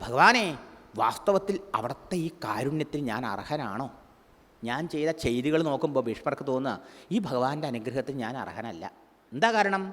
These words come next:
ഞാൻ ഒന്നാമത് അധർമ്മികളായ കൗരവരുടെ പക്ഷത്ത് കൂ-, നിന്നു അല്ലേ? ധർമ്മിഷ്ഠന്മാരായ ആ പാണ്ഡവർക്ക് എതിരെ നിന്ന് പ്രവർത്തിച്ചു, യുദ്ധം ചെയ്തു. പോരാ,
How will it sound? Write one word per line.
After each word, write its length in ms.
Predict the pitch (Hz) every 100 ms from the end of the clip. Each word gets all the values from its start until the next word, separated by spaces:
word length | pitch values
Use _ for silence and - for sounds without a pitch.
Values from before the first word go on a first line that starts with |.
| - - - -
ഞാൻ 200 | 131 147
ഒന്നാമത് 420 | 139 143 156 165 196 - -
അധർമ്മികളായ 800 | 123 113 160 190 185 175 156 156
കൗരവരുടെ 460 | 151 131 143 139
പക്ഷത്ത് 320 | 139 131 143 135
കൂ-, 260 | 139 131 135
നിന്നു 180 | 123
അല്ലേ? 200 | 127 165 - - - - - _ _ _ -
ധർമ്മിഷ്ഠന്മാരായ 1000 | 156 185 226 220 220 220 214 208 190 196 196 -
ആ 100 | 175 - -
പാണ്ഡവർക്ക് 480 | 151 160 180 175 - -
എതിരെ 180 | 160 180
നിന്ന് 140 | 156 147
പ്രവർത്തിച്ചു, 420 | 143 117 127 127
യുദ്ധം 260 | 120 120
ചെയ്തു. 220 | 120 101 87 - - - - - -
പോരാ, 320 | 143 247